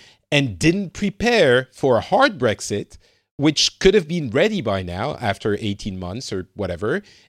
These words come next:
And now, of course, it's impossible, but it could have been done." And so she's forcing the, the deal she is, uh, putting together down our throats, but because she didn't prepare, uh, um,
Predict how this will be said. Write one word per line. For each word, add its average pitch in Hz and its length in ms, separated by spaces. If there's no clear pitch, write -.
And 156 220
now, 208 280
of - 160
course, 185 400
it's 104 140
impossible, 113 800
but 135 360
it 151 200
could 175 120
have 160 120
been 135 200
done." 147 380
And 135 220
so 151 160
she's 131 240
forcing 139 500
the, 113 140
the 107 240
deal 110 380
she 107 320
is, 95 280
uh, 104 240
putting 107 320
together 120 480
down 117 320
our 95 160
throats, 190 480
but 117 380
because 113 260
she - 140
didn't 113 440
prepare, 120 480
uh, 107 320
um, 101 520